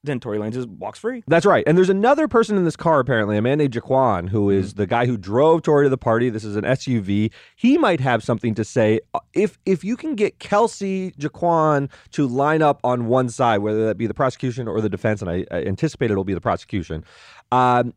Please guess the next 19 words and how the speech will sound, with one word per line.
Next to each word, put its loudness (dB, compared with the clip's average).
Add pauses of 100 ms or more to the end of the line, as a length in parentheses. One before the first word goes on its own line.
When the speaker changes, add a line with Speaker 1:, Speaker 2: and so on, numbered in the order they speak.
Speaker 2:
that's 0
gonna 0
be -4
very 0
difficult -4
for -6
Tory -2
to -2
Speaker 1:
Yeah. -4
Speaker 2:
overcome -4
Speaker 1:
If, -2
if -4
Speaker 2:
because 0
you 2
can 0
Speaker 1:
three-fourths -2
of -12
the 0
witnesses -6